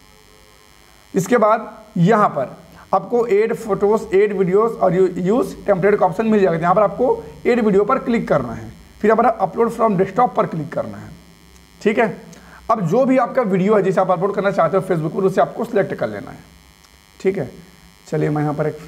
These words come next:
अ, वीडियो select कर लेता हूँ। हमारा ये देख सकते हैं हमारा video है महतारी वंदन योजना वाला, इसे हम यहाँ से open करते हैं, ठीक है। ये हमारा video upload होना शुरू हो जाएगा, ये देख सकते हैं। ये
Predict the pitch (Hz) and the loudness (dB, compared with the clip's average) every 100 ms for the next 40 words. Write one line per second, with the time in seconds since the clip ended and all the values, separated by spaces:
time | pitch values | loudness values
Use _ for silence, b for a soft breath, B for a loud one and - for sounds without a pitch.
0 | - 135 143 143 - 151 139 156 156 151 | -4 0 2 0 -4 -8 -4 -4 -4 -6
1 | 151 - 151 151 147 156 - - - - | -6 -4 -4 -2 -2 -4 -8 -18 -20 -20
2 | - - - 131 131 135 139 - 160 156 | -20 -18 -10 -8 -6 -8 -8 -6 0 0
3 | 135 - - - 131 135 143 139 151 160 | 0 -6 -12 -8 -6 -2 -2 0 0 -2
4 | 156 135 131 139 139 139 143 139 135 131 | -4 -2 -2 -2 -2 -4 -4 -4 -4 -4
5 | 131 175 - 170 B - 151 165 160 147 | -4 -4 -6 -20 B -12 -2 0 0 0
6 | 160 - 156 147 131 107 110 - 113 101 | -2 -2 -2 -2 -6 -10 -14 -14 -16 -14
7 | - 185 208 101 B B B - - 143 | -12 -10 -12 -14 B B B -18 -6 -2
8 | 143 151 139 139 151 196 180 170 147 143 | 2 2 2 -4 -4 -6 -8 -6 -4 -2
9 | 147 147 143 147 147 147 160 - - 135 | -6 -6 -4 -2 2 2 0 -10 -4 -4
10 | 139 - - 156 170 101 - - - - | -4 -8 -10 -8 -8 -10 -16 -20 -20 -20
11 | b b b - 180 | b b b 0 2